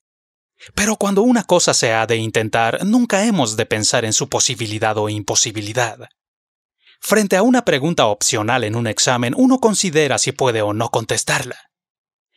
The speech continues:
Frente a una pregunta que es obligatoria, se debe hacer con ella lo mejor que se pueda.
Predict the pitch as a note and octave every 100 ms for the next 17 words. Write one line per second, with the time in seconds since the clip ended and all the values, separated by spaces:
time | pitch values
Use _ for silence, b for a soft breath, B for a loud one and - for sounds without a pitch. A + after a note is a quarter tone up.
0 | _ - F#3 F#3 F3+ B3 B3+ D3+ A#2+ F3
1 | C#3+ A2 A#2 A2 A2 A#2+ A#2+ A#2+ A2+ B2+
2 | A#2+ A#2 A#2 - G3 A#3 A3 F#3+ F#3 -
3 | D#3 D3 C#3 D3+ D3+ D3+ C3+ G3 G3+ -
4 | - A2+ B2 A2 G#2+